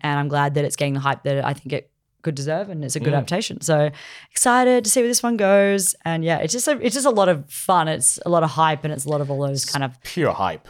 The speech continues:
Speaker 1: Yeah.
Speaker 3: Like, the
Speaker 2: Oh.
Speaker 3: story really fizzles out
Speaker 1: Pretty quickly,
Speaker 3: pretty
Speaker 1: actually.
Speaker 3: quickly, and you're just
Speaker 2: Right.
Speaker 3: like, "Yeah." But it's prop-, it, the hype pulls it, like,
Speaker 1: Yeah.
Speaker 3: pushes
Speaker 2: At the
Speaker 3: it,
Speaker 2: moment,
Speaker 3: pulls
Speaker 2: it's,
Speaker 3: it, whatever.
Speaker 2: it's dope.
Speaker 3: Yeah. Oh, I'll be
Speaker 2: Yeah.
Speaker 3: dope for ages.
Speaker 2: Yeah, okay.
Speaker 3: It just will. But the end,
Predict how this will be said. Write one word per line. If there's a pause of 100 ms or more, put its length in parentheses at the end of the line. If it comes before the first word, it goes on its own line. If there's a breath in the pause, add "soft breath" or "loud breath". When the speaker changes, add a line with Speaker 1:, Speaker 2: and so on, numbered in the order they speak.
Speaker 1:
Yeah.
Speaker 3:
Like,
the
Speaker 2:
Oh.
Speaker 3:
story
really
fizzles
out (680)
Speaker 1:
Pretty
quickly,
Speaker 3:
pretty
Speaker 1:
actually.
Speaker 3:
quickly,
and
you're
just
Speaker 2:
Right.
Speaker 3:
like,
"Yeah." (440)
But
it's
prop-,
it,
the
hype
pulls
it,
like,
Speaker 1:
Yeah.
Speaker 3:
pushes
Speaker 2:
At
the
Speaker 3:
it,
Speaker 2:
moment,
Speaker 3:
pulls
Speaker 2:
it's,
Speaker 3:
it,
whatever.
Speaker 2:
it's
dope. (380 soft breath)
Speaker 3:
Yeah. (440)
Oh,
I'll
be
Speaker 2:
Yeah.
Speaker 3:
dope
for
ages. (180)
Speaker 2:
Yeah,
okay.
Speaker 3:
It
just
will.
But
the
end,